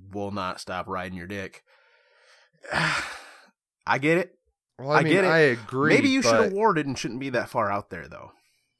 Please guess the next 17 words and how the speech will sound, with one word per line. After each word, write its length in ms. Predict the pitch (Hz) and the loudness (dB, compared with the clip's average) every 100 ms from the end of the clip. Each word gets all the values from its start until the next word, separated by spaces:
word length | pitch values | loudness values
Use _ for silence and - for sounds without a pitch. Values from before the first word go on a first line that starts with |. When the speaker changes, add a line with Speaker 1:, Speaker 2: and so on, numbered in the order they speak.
| _ _ 113 123 123 127 _ | _ _ -20 -16 -16 -16 _
Speaker 2:
Right, 440 | 143 143 190 156 92 | -4 4 6 6 4
like, 300 | 131 131 113 | 2 2 4
get 280 | 180 170 160 | 4 4 2
good. 440 | 208 196 104 90 _ _ _ | 4 4 2 -4 _ _ _
You've 220 | - 143 139 | -10 -6 2
gotta 220 | 185 190 | 4 4
learn 220 | 190 185 | 0 -2
how 120 | 185 | 0
to 80 | 180 | -2
play 260 | - 165 165 | 0 -2 0
against 340 | 202 220 - | -2 -6 -4
Speaker 1:
Maybe 140 | 165 190 | -6 -4
Speaker 2:
him. 60 | 233 | -6
Speaker 1:
you 100 | 214 | -8
should 180 | - 190 | -10 -10
be 100 | 190 | -8
l-, 200 | 175 | -8